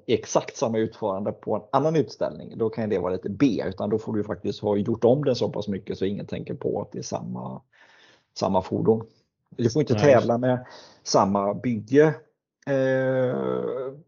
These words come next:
Speaker 1: mer än en gång på en tävling så att säga, men om du byter ut hela dioramat och gör om vagnen så, så då är det ju ingen som kan säga något om det.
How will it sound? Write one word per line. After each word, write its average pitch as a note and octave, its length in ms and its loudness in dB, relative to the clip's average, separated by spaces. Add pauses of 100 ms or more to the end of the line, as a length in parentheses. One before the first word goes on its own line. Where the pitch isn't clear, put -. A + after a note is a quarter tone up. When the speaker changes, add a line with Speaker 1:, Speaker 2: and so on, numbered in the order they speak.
(400)
Speaker 1:
mer G#2+ 200 8
än G#2 100 6
en G2 300 2
gång E2 260 4
på - 120 -8
en F2+ 220 -2
tävling G#2 520 4
så A2+ 140 -2
att G2+ 100 -2
säga, D#2+ 300 0
men F#2+ 180 -4
om F#2 120 -4
du G2+ 100 0
byter G#2 440 2
ut C3+ 220 6
hela G2+ 200 4
dioramat F#2 680 2
och G2 60 0
gör F#2 140 4
om F2+ 160 2
vagnen G2 520 2
så, G#2 320 0
så G2+ 160 -4
då G#2 260 0
är - 40 -4
det G2 80 -6
ju F2+ 240 -2
ingen F2 320 -10
som B2+ 140 -12
kan - 140 -8
säga - 240 -10
något - 220 -14
om D#3 80 -14
det. - 140 -12